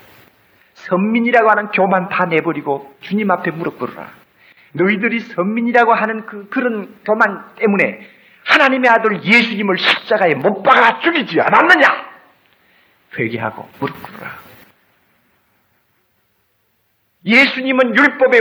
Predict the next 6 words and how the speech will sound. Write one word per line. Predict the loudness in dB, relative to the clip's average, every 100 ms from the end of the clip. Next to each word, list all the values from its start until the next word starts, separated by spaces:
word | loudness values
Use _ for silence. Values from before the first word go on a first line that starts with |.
| 4
완성자다. | 4 4 2 0 2 0 0 -6 -16 _ _ _ _ _ _ _ _ _ _ _ _ _ _ -2
예수 | 4 6 6 4 0
믿음으로 | 0 2 4 6 6 6
율법은 | 4 4 2 4 2
전부 | 2 2 4 2 4
완성되었다. | 4 4 4 0 2 0 0 -4 -6